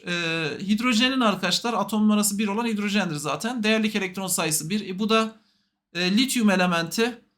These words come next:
Yani elektron dizilişine de bakarsanız da anlarsınız. İki bir şeklinde. Bunun da değerlik elektron sayısı bir. Dolayısıyla bu ifade doğru oldu. Proton sayıları toplamı dörttür diyor.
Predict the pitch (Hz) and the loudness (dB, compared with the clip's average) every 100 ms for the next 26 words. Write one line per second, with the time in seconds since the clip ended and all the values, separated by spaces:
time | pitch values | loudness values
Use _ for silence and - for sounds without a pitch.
0 | _ _ _ - 196 190 208 214 214 226 | _ _ _ -2 0 4 4 4 4 2
1 | 214 208 214 214 214 208 214 220 214 196 | 2 2 2 2 2 2 2 2 2 0
2 | 160 151 156 156 156 202 208 190 - 208 | 0 0 2 0 0 -2 -4 -6 -4 0
3 | 202 185 175 160 180 202 277 277 190 151 | 2 2 2 -2 -4 -4 -2 0 2 2
4 | 147 135 151 131 139 139 143 131 127 - | 0 -2 -6 -8 -8 -10 -8 -6 -4 -6
5 | - 147 190 214 214 226 185 160 147 _ | -6 -6 0 4 4 4 0 -2 -6 _
6 | _ _ _ 190 214 185 - 156 151 208 | _ _ _ -4 -2 -2 0 0 2 -2
7 | 226 196 165 143 143 - - - 214 226 | -4 -4 -2 -2 -4 -8 -14 0 0 2
8 | 294 302 262 240 226 220 254 220 233 247 | 2 4 4 4 4 2 0 0 0 0
9 | 226 233 220 208 156 180 | 2 2 2 -2 -4 -2